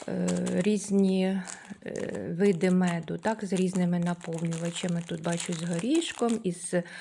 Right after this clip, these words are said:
е, шоколадом, потім з вишнею і... і ще там четверте, не видно. От таке гарне оформлення, гарний подарунок. Я була,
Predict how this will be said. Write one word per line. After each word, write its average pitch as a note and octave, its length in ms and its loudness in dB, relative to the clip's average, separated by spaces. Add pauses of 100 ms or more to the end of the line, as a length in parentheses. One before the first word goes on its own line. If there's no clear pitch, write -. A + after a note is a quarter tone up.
(380)
е, E3+ 340 2 (200)
шоколадом, A3+ 1120 2 (120)
потім F3+ 420 0
з - 160 -8
вишнею A3+ 880 2 (100)
і... G#3 320 2 (1000)
і F#3+ 100 0
ще - 300 0
там D#3 200 -6 (320)
четверте, - 600 -4
не F#3 100 2
видно. E3+ 380 -2 (500)
От F#3 100 -2
таке F#3 260 -2
гарне F3 420 0
оформлення, A3 600 2
гарний F3+ 420 0
подарунок. G#3 720 0
Я F3+ 100 0
була, F3 420 -2